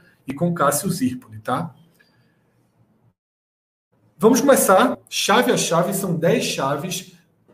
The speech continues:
pra entender o que é que significa chave na Copa do Brasil. O sorteio, ele divide os clubes em... São quarenta clubes no sorteio, ele divide os clubes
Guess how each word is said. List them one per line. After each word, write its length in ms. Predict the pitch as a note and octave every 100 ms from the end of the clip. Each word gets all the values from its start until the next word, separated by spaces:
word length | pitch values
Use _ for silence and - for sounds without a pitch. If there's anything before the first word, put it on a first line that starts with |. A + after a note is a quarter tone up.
| _
pra 140 | - B3+
entender 520 | B3+ G3+ G3+ A3 -
o 40 |
que 80 | -
é 20 | B3+
que 40 |
significa 540 | - A#3 A3 - A3+
chave 500 | - - E3+ D3+ D3
na 100 | C#3+
Copa 220 | C3+ C#3+ C#3+
do 80 |
Brasil. 380 | C3 B2+ A2 - - _ _ _ _ _ _ _ _
O 80 | F3+
sorteio, 800 | - C#4 - G3 G3+ C4 - - _
ele 160 | G3 A3
divide 640 | A3+ F3+ C#4 C#4+ C3+ - - - _ _ _ _ - _ _ _
os 100 | E3+
clubes 640 | - E3+ F#3+ A3 - - -
em... 340 | G3+ A3+ - -
São 180 | G3 F3+
quarenta 360 | F3 A3+ C4
clubes 300 | - G#3+ A#3
no 100 | F3
sorteio, 680 | E3 E3 - C#3+ D3 A3+ - - - - _ _ _
ele 160 | D3+ E3
divide 340 | F#3+ F3+ E3+
os 100 | G3
clubes 720 | E3 F#3 G3 A3+ - - -